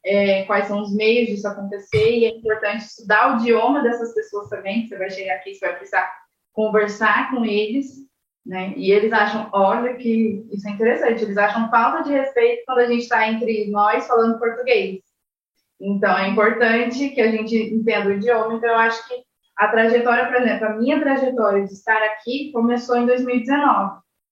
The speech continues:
quando eu comecei a pesquisar como fazer, né, faculdade aqui, medicina, como que eu fazia, documentação e tudo.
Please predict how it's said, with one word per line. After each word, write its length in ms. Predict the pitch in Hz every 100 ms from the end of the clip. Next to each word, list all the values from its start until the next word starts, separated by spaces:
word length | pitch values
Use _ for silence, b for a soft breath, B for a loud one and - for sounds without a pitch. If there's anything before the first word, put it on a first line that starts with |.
| _ -
quando 160 | 202 202
eu 80 |
comecei 320 | 208 208 202 202
a 60 |
pesquisar 840 | 208 202 226 208 208 233 359 370 359 - 226 -
como 220 | 208 208 202
fazer, 500 | 208 196 208 262 226
né, 240 | 214 226 220
faculdade 420 | 202 202 196 196
aqui, 400 | 196 202 226 254
medicina, 720 | 254 - _ 208 240 247 240
como 140 | 214 -
que 60 |
eu 80 | 202
fazia, 480 | 208 196 196 226 226 214
documentação 760 | 214 208 208 220 - 202 202
e 80 | 196
tudo. 480 | 233 247 294 -